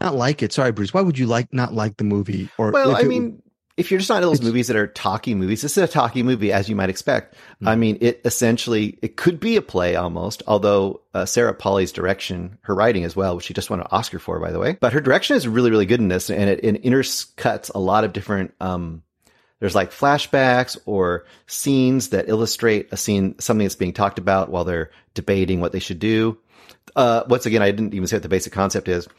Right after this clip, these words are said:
Speaker 2: Basic concept, it's like a Amish Mennonite community, something like that. And the women for years have been terrorized. Um, they've been getting attacked at night, raped, all kinds of terrible things. But they've been convinced by this religious insular community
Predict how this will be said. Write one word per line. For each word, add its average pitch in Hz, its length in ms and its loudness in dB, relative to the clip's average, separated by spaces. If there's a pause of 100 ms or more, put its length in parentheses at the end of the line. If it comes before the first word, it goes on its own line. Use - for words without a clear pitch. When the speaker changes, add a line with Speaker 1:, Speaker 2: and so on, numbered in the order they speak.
(420)
Speaker 2:
Basic 117 280 0
concept, 113 400 0
it's 95 160 -6
like 117 180 2
a 85 680 -2
Amish 110 340 2 (160)
Mennonite 98 520 -2
community, 92 380 -4
something - 240 -6
like 90 180 -4
that. 92 380 0
And 107 200 2
the 98 60 0
women 120 280 2
for 113 100 -4
years 107 280 2
have 95 80 -4
been 90 100 -2
terrorized. 90 760 2
Um, 85 540 -6
they've 92 120 -2
been 90 160 0
getting 85 160 -2
attacked 90 420 -2
at - 40 -8
night, 101 340 2
raped, 101 400 0 (140)
all 101 160 2
kinds 98 240 0
of - 140 -8 (160)
terrible 98 320 2
things. 92 520 0 (680)
But 113 540 0
they've 110 200 2
been 101 160 2
convinced 101 480 0
by 95 240 2
this 87 240 -6
religious 92 540 -4 (100)
insular 101 580 2
community 92 760 -2